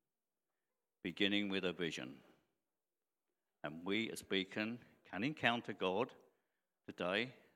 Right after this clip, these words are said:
through visions and all sorts of things, but particularly for us, there's more for us to have, more for others to have, an expanding work, something that God wants to go on and on throughout the earth.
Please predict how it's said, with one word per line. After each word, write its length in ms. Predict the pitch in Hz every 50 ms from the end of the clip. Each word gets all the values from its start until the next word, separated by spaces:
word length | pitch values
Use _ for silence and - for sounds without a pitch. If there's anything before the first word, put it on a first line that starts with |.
| _ _ _
through 140 | 92 90
visions 640 | 85 95 98 - 131 123 131 151 151 - - - - -
and 100 | 90 110
all 140 | 151 165
sorts 300 | 160 - 104 95 - -
of 80 | 90 -
things, 340 | - 95 90 90 92 - -
but 180 | - 107 104 - - - - -
particularly 460 | - - - 139 - - - 95 87
for 180 | - - 95 90
us, 380 | 90 87 - - - - - - - - - - - - _ _ _ _ _ -
there's 160 | 117 110 -
more 340 | 110 117 135 156 196 220 170
for 160 | 110 147 185
us 160 | 202 190 -
to 120 | - 175
have, 360 | 156 - - 247 233 113 78 - - - - - _ _ _ _ _ _ _ _ _ _ _ _ _ _ _ _ _ _ _ _ _ -
more 220 | 123 165 196 165
for 160 | - 117 151
others 300 | 196 247 240 220 160 -
to 120 | - 110 92
have, 360 | - 98 90 87 78 71 - - - - - _ _ _ _ _ _ _ _ _ _
an 60 | 135
expanding 640 | 151 - - - - 196 226 247 240 233 247 233 226
work, 540 | 233 240 254 240 180 107 90 - - - - - - _ _ _ _ _ _ _ _ _ _ _ _ _ _ _ _ _ _ _ _ _ _
something 220 | 180 202 220 185
that 180 | 190 202 - 156
God 240 | 190 208 220 208 160
wants 220 | 180 196 170 -
to 100 | - 240
go 200 | 185 180 175 175
on 200 | 180 190 202 185
and 160 | 165 160 175
on 220 | 185 185 170 147 123
throughout 400 | - 123 123 135 147 135 - -
the 120 | 120 135
earth. 220 | 143 127 90 -